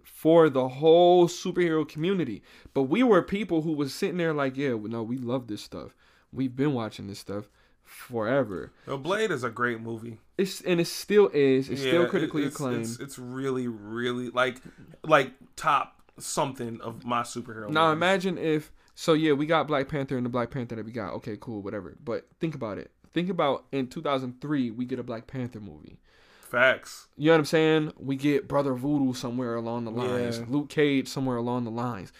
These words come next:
Speaker 1: And, like, Marvel doesn't feel weird about putting a black man on the screen
Speaker 2: How do
Speaker 1: and
Speaker 2: you,
Speaker 1: being
Speaker 2: how
Speaker 1: the
Speaker 2: can you feel
Speaker 1: man.
Speaker 2: weird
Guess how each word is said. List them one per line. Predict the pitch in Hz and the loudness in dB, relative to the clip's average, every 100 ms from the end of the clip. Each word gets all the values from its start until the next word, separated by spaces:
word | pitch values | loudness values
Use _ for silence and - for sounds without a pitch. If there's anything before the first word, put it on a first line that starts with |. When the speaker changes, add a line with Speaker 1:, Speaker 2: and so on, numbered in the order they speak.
| - - - - - | -20 -20 -20 -4 4
Speaker 1:
And, | 170 160 | 6 8
like, | 160 156 135 - _ _ | 8 8 4 -6 _ _
Marvel | 120 127 160 196 165 165 147 | -2 8 10 10 10 6 4
doesn't | 117 160 170 156 147 - | 6 8 8 6 0 -4
feel | - - - 202 220 180 135 127 - _ | -16 -12 -2 4 8 8 8 4 -6 _
weird | 123 131 165 151 | -4 0 4 4
about | 135 120 135 123 - - _ | 4 2 2 2 0 -8 _
putting | - 160 135 | 0 0 0
a | 120 | -2
black | 117 139 139 | 2 2 4
man | 135 131 127 | 0 -2 -2
on | - 131 123 | 0 0 0
the | |
screen | - - 139 | -2 -2 2
Speaker 2:
How | 131 127 | 4 4
do | |
Speaker 1:
and | 143 | 2
Speaker 2:
you, | 120 | 0
Speaker 1:
being | 123 120 120 | -2 -2 0
Speaker 2:
how | 120 113 | 0 -2
Speaker 1:
the | |
Speaker 2:
can | - 381 | -4 -10
you | 330 | -10
feel | 247 - 208 208 156 | -12 -12 -8 -6 -4
Speaker 1:
man. | 127 113 | -4 -4
Speaker 2:
weird | 135 160 131 120 104 | -6 -8 -8 -10 -12